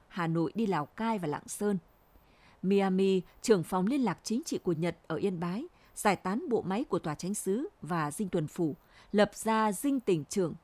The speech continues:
do y đứng đầu. Trại quan binh Pháp đổi thành trại bảo an Nhật. Lập đội lính Đông Á thay cho vệ binh bản xứ.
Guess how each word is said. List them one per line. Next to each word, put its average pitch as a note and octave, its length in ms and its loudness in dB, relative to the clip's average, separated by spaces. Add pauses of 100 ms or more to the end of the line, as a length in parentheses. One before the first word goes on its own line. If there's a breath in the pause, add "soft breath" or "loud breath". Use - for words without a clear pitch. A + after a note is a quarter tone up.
(100)
do F3 280 -2
y G#3+ 180 0
đứng E3+ 180 0
đầu. F3 220 -4 (1080 soft breath)
Trại G3 280 0
quan C#4 240 2
binh C#4 140 2
Pháp E4 260 -2 (260)
đổi F#3 200 6
thành E3+ 300 -2
trại - 320 0
bảo D#3 240 0
an G#3 260 0
Nhật. D#3 160 -2 (720 soft breath)
Lập G#3+ 240 4
đội G3 180 4
lính G#3 180 6
Đông C4 180 0
Á G#3 260 -2 (180)
thay B3+ 160 0
cho A#3 160 -4
vệ D3+ 140 0
binh F#3+ 200 0
bản D3 180 -2
xứ. G3+ 320 -2